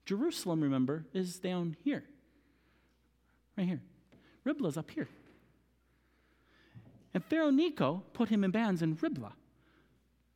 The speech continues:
I want to write a historical novel. How on earth did he get to Riblah? I have no idea. Somehow he got to Riblah. And Pharaoh Necho met him in Riblah. And Pharaoh Necho said, "Put him in bands.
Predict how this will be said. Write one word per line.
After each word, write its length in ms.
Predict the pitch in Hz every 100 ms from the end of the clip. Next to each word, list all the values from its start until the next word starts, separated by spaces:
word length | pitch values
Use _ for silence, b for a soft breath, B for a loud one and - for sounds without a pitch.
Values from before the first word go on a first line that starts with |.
| _ - -
I 60 | 320
want 180 | 269
to 40 | 120
write 120 | 123 113
a 40 |
historical 440 | 127 - 156 196
novel. 380 | 254 226 135 135 - - - _
How 240 | - 381 330
on 80 | 135
earth 120 | 143
did 80 | 214
he 60 | 226
get 100 | 311
to 60 |
Riblah? 360 | 320 302 143 120 - _ _ 311
I 40 |
have 180 | 359 349
no 200 | 370 349
idea. 420 | 359 349 370 302 - - _ _ _ _ _ _ _ _
Somehow 640 | - - 294 330 330 196 226
he 100 | 226
got 220 | 247 233
to 80 | 254
Riblah. 360 | 330 247 151 - B B B -
And 160 | 226
Pharaoh 180 | 277 269
Necho 280 | 254 294 247
met 160 | 220
him 120 | 240 233
in 60 |
Riblah. 380 | 247 311 226 240 B B B B
And 120 | 240
Pharaoh 180 | 294 302
Necho 260 | 294 311 285
said, 220 | 320 339 285 - - - -
"Put 160 | - 339
him 80 | 359
in 80 | 339
bands. 480 | 330 311 170 -